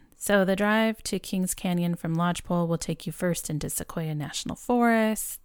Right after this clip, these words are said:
then into Kings Canyon, back into the National Forest, and then back into Kings Canyon again. And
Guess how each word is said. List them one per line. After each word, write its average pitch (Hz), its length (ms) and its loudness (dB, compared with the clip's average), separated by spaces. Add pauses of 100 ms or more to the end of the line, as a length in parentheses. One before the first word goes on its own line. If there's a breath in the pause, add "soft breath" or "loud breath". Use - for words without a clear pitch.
then 165 180 -2
into 151 200 -4
Kings - 300 -4
Canyon, 220 760 4
back 214 260 -4
into 226 220 -2
the 214 100 0
National 196 480 0
Forest, 180 680 -2 (640 loud breath)
and 180 140 4
then 170 120 6
back 165 260 -2
into 165 180 -2
Kings 160 320 -2
Canyon 143 400 -2
again. 139 440 -4 (920 soft breath)
And 180 320 2